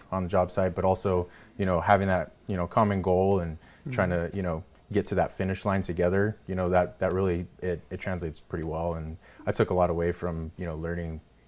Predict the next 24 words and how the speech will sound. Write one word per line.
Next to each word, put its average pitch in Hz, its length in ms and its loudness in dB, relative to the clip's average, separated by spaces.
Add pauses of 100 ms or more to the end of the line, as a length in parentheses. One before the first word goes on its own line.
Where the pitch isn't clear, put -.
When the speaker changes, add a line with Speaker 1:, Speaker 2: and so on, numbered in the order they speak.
(160)
Speaker 1:
you 82 80 -10
know, 78 80 -6
teamwork 80 400 -6 (220)
playing 80 160 -10
football 80 260 -8
in 78 60 -8
high 82 120 -8
school. 87 280 -8 (240)
Speaker 2:
When 147 160 0
you 127 60 -2
take 139 200 0
on 139 140 0
a 127 40 -2
Speaker 1:
Yeah. 120 60 -4
Speaker 2:
job, 147 240 2
it's 143 120 -2
like 123 160 -2
going 131 260 -2
on 131 140 0
the 120 60 -2
field 151 360 2
and 120 200 -4
you're 120 120 -4
gonna, 117 360 -4